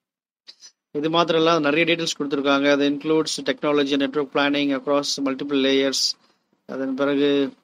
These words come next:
uh, better network efficiency, wan, lan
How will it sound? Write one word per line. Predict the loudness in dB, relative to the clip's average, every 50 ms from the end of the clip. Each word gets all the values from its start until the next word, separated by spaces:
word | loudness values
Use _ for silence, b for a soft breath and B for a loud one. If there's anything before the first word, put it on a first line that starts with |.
| _ _ _ _ _ _ _ _ _ _ _ _ _ _ _ -18 -18
uh, | -16 -16 -16 -18 -18 -18 -16 -12 -4 -4
better | -2 2 4 4 4 4
network | 0 0 2 0 2 2 0 -2
efficiency, | -2 -2 -2 0 0 0 0 0 0 0 0 0 0 -2 -4 -8 -14 -10 -4 -2
wan, | -2 0 0 -2 0 0 0 2
lan | 2 0